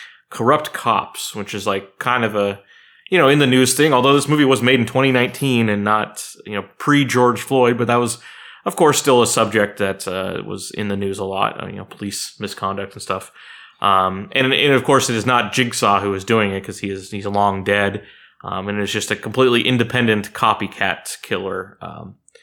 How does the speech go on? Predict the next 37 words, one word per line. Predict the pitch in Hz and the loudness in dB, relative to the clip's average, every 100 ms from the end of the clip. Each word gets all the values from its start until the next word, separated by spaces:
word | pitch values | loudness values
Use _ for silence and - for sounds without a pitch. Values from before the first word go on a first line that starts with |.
| _ _ _ _ | _ _ _ _
but | |
yeah, | 110 101 | 0 0
same | - 120 107 | 0 0 2
thing | 113 107 | 0 0
of, | 101 | -2
like, | 98 98 98 - _ _ | 0 -2 -4 -18 _ _
he | - 98 98 _ | -14 -14 -14 _
captures | 104 95 - 98 | -2 -2 -4 -8
people | 107 98 | -8 -6
and | 98 | -6
puts | 98 98 | -6 -6
them | 98 | -8
in | 98 | -6
traps | - 98 95 - | -4 -4 -6 -10
that | 90 | -10
they | - | -10
can't | 92 95 | -10 -12
escape. | 92 - 90 90 | -12 -8 -8 -8
And, | - - _ _ _ _ _ _ - | -14 -20 _ _ _ _ _ _ -16
um, | 87 82 80 _ _ _ _ _ _ _ _ | -14 -14 -18 _ _ _ _ _ _ _ _
yeah, | 175 151 | 4 6
it, | 143 165 | 4 4
it, | 139 151 - _ _ _ | 0 -4 -6 _ _ _
I | 135 160 | 2 4
was | 175 165 143 | 4 2 2
looking | 170 | 0
forward | 156 - | 2 2
to | |
this | 143 | 2
movie | 123 110 101 | 2 2 2
when | 107 107 107 | -2 -2 -2
it | 113 | -2
was | 104 | -2
announced, | 117 127 110 - | 2 2 0 -4
and | - 104 | -8 -4
then | 107 107 | -2 -2
it | 104 | -2